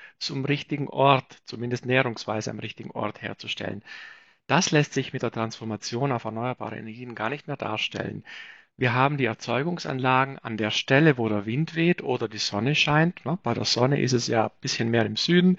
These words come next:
beim Wind mehr im Norden. Gleichzeitig wandert der Verbrauch aber nicht mit. Das heißt, wir haben schon mal ein Transportthema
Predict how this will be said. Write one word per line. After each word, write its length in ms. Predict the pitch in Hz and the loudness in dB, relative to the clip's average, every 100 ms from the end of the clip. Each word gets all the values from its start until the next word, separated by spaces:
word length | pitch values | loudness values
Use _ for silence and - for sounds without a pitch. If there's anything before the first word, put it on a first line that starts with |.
| - - - | 0 -14 -8
beim 200 | - 120 | -2 4
Wind 300 | 127 147 151 | 6 6 4
mehr 180 | 127 117 | 4 6
im 160 | 113 110 | 6 4
Norden. 480 | 113 127 156 170 - - - - - | 6 6 6 2 0 -8 -16 -6 8
Gleichzeitig 760 | 117 143 - 143 131 131 - - | 10 8 8 8 8 4 0 -4
wandert 420 | 117 117 139 - | 2 2 2 0
der 80 | 113 | -4
Verbrauch 500 | 117 - 107 113 - | -6 0 4 4 2
aber 280 | 110 101 | -4 -4
nicht 220 | 101 101 151 | -10 -4 2
mit. 260 | 156 - | 2 0
Das 140 | - - | -4 -2
heißt, 200 | 110 - | -2 -4
wir 160 | - | -6
haben 140 | - 135 | -4 -4
schon 160 | 151 | -4
mal 140 | 143 139 | -2 -4
ein 140 | 127 | -4
Transportthema 1000 | 120 110 - 147 175 - 104 104 123 | -4 -4 -2 2 2 0 -2 0 2